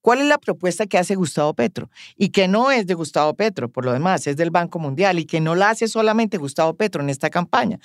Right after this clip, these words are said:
También la han propuesto otros candidatos como el propio Alejandro Gaviria. Pues lo que se está proponiendo es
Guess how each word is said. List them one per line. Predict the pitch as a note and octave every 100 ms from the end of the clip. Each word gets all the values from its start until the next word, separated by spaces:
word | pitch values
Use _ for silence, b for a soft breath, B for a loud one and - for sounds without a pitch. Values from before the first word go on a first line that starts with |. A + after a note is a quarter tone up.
| B B -
También | C3 C3 C#3
la | D#3
han | E3
propuesto | F#3+ E3+ F3+ - F3 B B B _
otros | - G#3 G3+ F3+ D3
candidatos | D3+ C#3 C#3+ C3 F3+
como | - E3 C#3+
el |
propio | C#3+ A#2+ -
Alejandro | D3 B2+ A#2+ A#2 B2+
Gaviria. | B2 A#2+ A2+ - _ _ _ _
Pues | G3+ G#3 - - _ -
lo | G3 F#3+
que | G3
se | G3+
está | B3
proponiendo | A#3+ C#4+ C#4+ F#3+ F3+ E3+ E3 G#3+ - _ -
es | F#3 F#3+ -